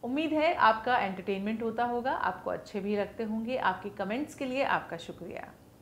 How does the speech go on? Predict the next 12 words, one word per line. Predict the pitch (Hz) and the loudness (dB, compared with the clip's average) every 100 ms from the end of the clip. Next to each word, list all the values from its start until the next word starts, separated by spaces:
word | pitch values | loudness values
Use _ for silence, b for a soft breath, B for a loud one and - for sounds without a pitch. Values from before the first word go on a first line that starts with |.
| B B B B | B B B B
वो | 262 | 0
reciprocation | 262 233 294 294 285 294 294 294 | 4 4 4 -2 0 0 0 -2
होता | 269 262 | 0 2
रहना | 262 226 208 | 2 2 0
चाहिए | 208 185 185 | 0 0 0
ना, | 208 403 | -2 -2
क्रिया | 320 247 247 | -4 2 4
की | 247 262 | 4 2
प्रतिक्रिया | 214 208 214 220 226 220 | -6 -10 -8 -2 0 2
जैसे | 202 214 | -2 -6
होती | 196 170 - 180 | -8 -8 -10 -10
है। | 165 | -10